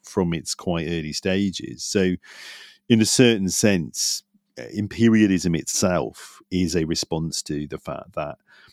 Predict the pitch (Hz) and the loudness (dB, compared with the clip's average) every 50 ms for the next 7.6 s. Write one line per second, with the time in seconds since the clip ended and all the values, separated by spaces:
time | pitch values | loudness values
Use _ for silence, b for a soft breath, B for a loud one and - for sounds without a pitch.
0 | b _ 110 104 104 98 90 - - 92 - - 80 90 85 76 85 82 78 73 | b _ 4 6 6 6 6 4 0 -2 -2 2 2 2 2 2 0 -2 -2 -4
1 | 73 73 - 82 78 76 - - 78 73 69 67 65 65 - - - - - - | -6 -8 -8 -10 -8 -8 -6 -6 -6 -6 -8 -10 -10 -12 -12 -10 -8 -4 -2 -2
2 | 87 - - - - 87 80 82 - - - - - 117 98 104 98 - - 95 | -2 0 -2 -4 -2 0 0 0 -2 -6 -10 -8 -6 2 2 2 2 2 0 -2
3 | 90 78 82 - - - 92 85 - 90 - - - - 80 78 - - 87 82 | 0 0 -2 -4 -2 -2 -2 -2 -2 -6 -6 -6 -4 -2 -2 -2 0 0 -2 -2
4 | 82 - 87 78 85 85 73 - - 85 80 - - 95 80 76 - 78 67 - | 0 -2 -4 -2 0 -2 -2 -2 -2 -2 -2 0 -2 -2 -2 -2 -4 -6 -6 -6
5 | - - 92 - _ - - 78 78 71 78 78 78 - - 80 78 - - 92 | -6 -8 -8 -8 _ -6 -4 -4 -2 -2 -4 -4 -6 -6 -6 -8 -6 -2 -2 -2
6 | 85 - 80 - - 67 71 - - - - 85 - - 80 76 71 - - - | -2 -4 -8 -8 -8 -10 -10 -12 -12 -12 -12 -8 -6 -6 -4 -6 -6 -6 -4 0
7 | 87 - 160 - 156 156 - - - - - | 0 2 2 0 -2 -2 -4 -6 -6 -8 -12